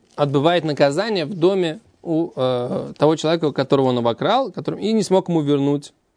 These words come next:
украденный долг. Да? И вот он, э, ему можно жениться на этой рабыне, а кто-то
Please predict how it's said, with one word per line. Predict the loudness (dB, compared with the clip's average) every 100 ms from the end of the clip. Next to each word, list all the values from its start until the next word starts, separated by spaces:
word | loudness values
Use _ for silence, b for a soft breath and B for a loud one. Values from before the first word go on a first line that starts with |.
| _ -12
украденный | 0 2 2 -2 -6 -12 _ _ _ _
долг. | -4 -4 -4 -12 _ _ _ _ _ b b b b b _
Да? | -6 -6 -6 -4
И | -4
вот | 0 2 0 0
он, | 0 0 -4 -6
э, | -6 -4 -2
ему | 2 2 4 0
можно | 0 0 -2 -2 -4 -6 _ _ _ _ _ _ _ _ _ _ _ _ _ _ _ _ _ -10
жениться | -2 0 0 0
на | 0 2
этой | 2 0 0 -6 _ _
рабыне, | 2 2 0 -4 -4 -6 -10 _ _ _ _ _ _ _ _ _ _ _ _ _ _ _ _ _ _ _ _ _ _ _ _ _ _ _ _ _ _ _ _ _ _
а | 0 2 2 0
кто-то | -6 -6 0 2 2 2 0